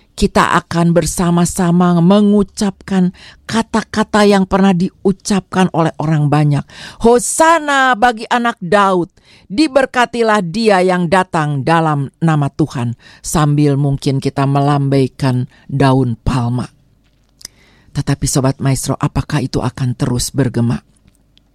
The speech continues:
Sobat Maestro, ada saatnya di mana Jumat Agung, hari Jumat nanti, di mana kita akan memperingati Good Friday.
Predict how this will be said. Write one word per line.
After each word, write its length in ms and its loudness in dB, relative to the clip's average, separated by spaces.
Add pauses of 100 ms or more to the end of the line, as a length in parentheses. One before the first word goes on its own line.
(640)
Sobat 340 0
Maestro, 460 -4 (720)
ada 320 2
saatnya 480 -4
di 80 0
mana 240 2
Jumat 480 2
Agung, 400 -2 (240)
hari 160 -4
Jumat 400 -2
nanti, 320 -2
di 80 0
mana 240 0
kita 320 -8
akan 160 0
memperingati 800 0
Good 320 -2
Friday. 560 -6